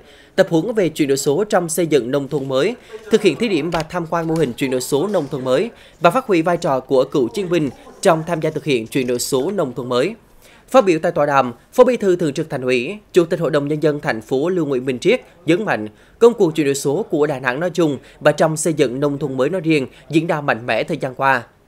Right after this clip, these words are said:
Trong đó, huyện Hòa Vang đang có nhiều mục tiêu vượt kế hoạch chuyển đổi số đề ra, gồm một trăm phần trăm tỷ lệ dịch vụ công mức bốn, một trăm phần trăm doanh nghiệp sử dụng hóa đơn điện tử, chín mươi ba phần trăm người dân có mã I D y tế duy nhất và hồ sơ sức khỏe điện tử cá nhân.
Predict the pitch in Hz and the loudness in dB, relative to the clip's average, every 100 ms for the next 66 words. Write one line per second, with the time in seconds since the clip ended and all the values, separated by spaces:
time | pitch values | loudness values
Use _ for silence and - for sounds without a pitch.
0 | _ - 151 131 131 226 - _ 196 160 | _ 2 2 2 -2 -4 -8 _ 0 2
1 | 156 131 160 151 147 143 135 202 208 147 | 0 0 0 0 -2 -2 -4 -4 -2 -4
2 | - 151 147 139 135 202 160 - 135 123 | -2 0 0 0 -2 -2 -4 -2 -4 -2
3 | 123 135 190 175 110 139 135 - - - | -4 -2 -2 -2 -2 2 2 0 -20 -12
4 | 143 180 180 160 151 240 160 185 170 160 | 0 0 2 -2 0 -2 0 -2 -2 -2
5 | 156 156 131 139 139 120 156 143 180 160 | 0 0 -2 -2 0 0 0 -4 -4 0
6 | 147 220 - - - 175 175 247 196 127 | 0 0 -8 -20 -8 2 2 4 0 0
7 | 180 170 175 160 135 - 160 143 123 151 | -2 0 -2 0 0 0 0 0 -2 -2
8 | 175 147 120 127 120 160 - - _ - | -2 -2 -2 0 0 0 -6 -20 _ -2
9 | 196 220 185 175 123 - 165 131 120 151 | 0 2 0 -2 -2 0 0 0 -2 -2
10 | 139 139 151 165 123 120 151 143 143 135 | 0 0 0 0 -2 -2 -4 -2 -2 0
11 | 135 131 127 160 214 - 143 123 185 247 | -4 -2 0 0 -4 -4 -2 0 -2 -2
12 | - - - 175 160 131 - 151 139 254 | -12 -14 2 2 4 0 2 2 2 -2
13 | 175 135 120 127 160 147 147 | -4 -4 -4 -4 -2 0 -2